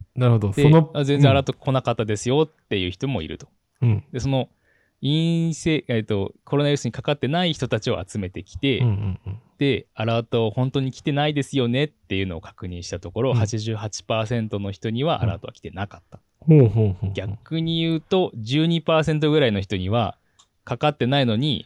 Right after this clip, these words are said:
Speaker 2: コロナですよっていうアラートが行ったっていうことになるんだよね。
Speaker 1: なるほどね。なるほど。はいはいはいはい。
Speaker 2: そう、だからその、どの、この、なんていうの？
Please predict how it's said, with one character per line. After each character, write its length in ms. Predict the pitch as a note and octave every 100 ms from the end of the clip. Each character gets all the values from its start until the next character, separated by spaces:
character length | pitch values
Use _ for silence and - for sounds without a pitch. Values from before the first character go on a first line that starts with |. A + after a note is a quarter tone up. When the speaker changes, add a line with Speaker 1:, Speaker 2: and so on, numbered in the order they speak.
| _
Speaker 2:
コ 140 | - A2
ロ 80 |
ナ 100 | F#2
で 100 | E2+
す 140 | F2 G2
よ 80 | A#2
っ 40 |
て 160 | - F2
い 40 |
う 40 | E2+
ア 60 |
ラ 100 | F2+
ー 20 |
ト 100 | E2+
が 80 | D#2
行 80 | D#2
っ 40 | -
た 120 | E2
っ 20 |
て 200 | - -
い 40 | -
う 20 |
こ 140 | -
と 80 | -
に 100 | -
な 80 | -
る 80 | -
ん 40 |
だ 80 | F2
よ 40 |
ね。 140 | D#3 -
Speaker 1:
な 280 | D3+ D#3+ D3+
る 200 | D3+ C#3+
ほ 160 | C#3+ B2+
ど 160 | B2
ね。 300 | B2 E3 D#3
な 120 | C#3 A2
る 100 | G#2+
ほ 120 | G#2
ど。 80 | F#2
は 240 | - G2+
い 0 |
は 40 |
い 40 | F#2
は 120 | G2
い 20 |
は 0 |
い。 80 | F#2 - G2+ F#2+ - G#2+ - _ _ _ _ -
Speaker 2:
そ 160 | C3+
う、 40 | A#2
だ 80 |
か 100 | G#2+
ら 20 | G2+
そ 160 | D3+
の、 280 | D#3+ D3+ - _ _ _ _ _ -
ど 140 | C3+
の、 380 | E3 F3+ F3 - _ _ _ _
こ 120 | - B2
の、 220 | G#2 - _ _ _
な 120 | A2+
ん 40 | G2
て 80 | -
い 40 |
う 20 |
の？ 160 | -